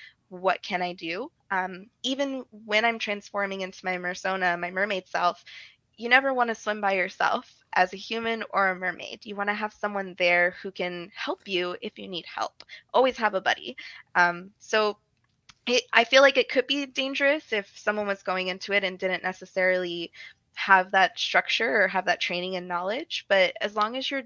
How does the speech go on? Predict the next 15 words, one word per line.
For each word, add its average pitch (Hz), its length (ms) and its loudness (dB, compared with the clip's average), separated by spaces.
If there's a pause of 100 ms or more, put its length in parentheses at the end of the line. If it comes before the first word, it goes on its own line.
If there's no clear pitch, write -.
doing 214 280 -6
things 196 280 -10
safely 202 580 -6
and 180 260 -8 (100)
you 190 160 -4
understand 180 500 -4
how 185 140 -6
to 190 80 -2
protect 196 400 -8
yourself 196 520 0
and 180 120 -6
how 180 100 -2
your 175 180 2
equipment - 400 -6
works, - 460 -6